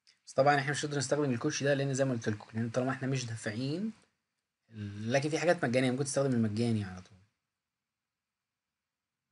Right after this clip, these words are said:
طيب خلصنا، خلينا نرجع بقى على الشوبيفاي نفسه عشان نبدأ نعمل الموقع بتاعنا.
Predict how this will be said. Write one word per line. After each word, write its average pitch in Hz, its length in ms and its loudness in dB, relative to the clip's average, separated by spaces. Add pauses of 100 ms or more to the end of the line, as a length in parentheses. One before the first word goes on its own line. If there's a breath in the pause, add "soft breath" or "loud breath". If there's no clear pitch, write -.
(1300 soft breath)
طيب 127 140 4
خلصنا، 143 320 6
خلينا 151 240 4
نرجع 160 200 6
بقى 165 120 10
على 165 80 8
الشوبيفاي 160 440 0
نفسه 165 360 -2
عشان 151 220 -2
نبدأ 156 320 0
نعمل 139 400 -4
الموقع 131 540 0
بتاعنا. 107 360 -6